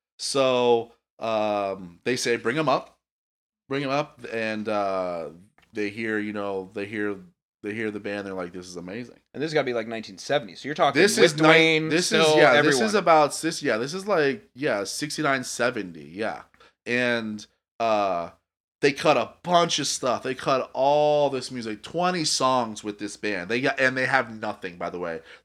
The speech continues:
Speaker 1: The guy that's saying, he goes, "Yo, we did this stuff for free just because we thought this band was that good." They ate peanut butter and jelly sandwiches the whole entire time they were here. They were just broke.
Speaker 2: Yeah.
Speaker 1: So, um, they cut all this stuff,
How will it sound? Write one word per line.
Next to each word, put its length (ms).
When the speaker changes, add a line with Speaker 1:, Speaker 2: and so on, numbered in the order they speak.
Speaker 1:
The 180
guy 320
that's 220
saying, 160
he 60
goes, 220
"Yo, 320
we 120
did 200
this 100
stuff 160
for 80
free 180
just 200
because 200
we 100
thought 200
this 140
band 240
was 140
that 200
good." 200
They 180
ate 200
peanut 280
butter 200
and 120
jelly 200
sandwiches 520
the 100
whole 260
entire 360
time 260
they 100
were 120
here. 160
They 100
were 140
just 220
broke. 680
Speaker 2:
Yeah. 240
Speaker 1:
So, 680
um, 280
they 100
cut 200
all 120
this 160
stuff, 480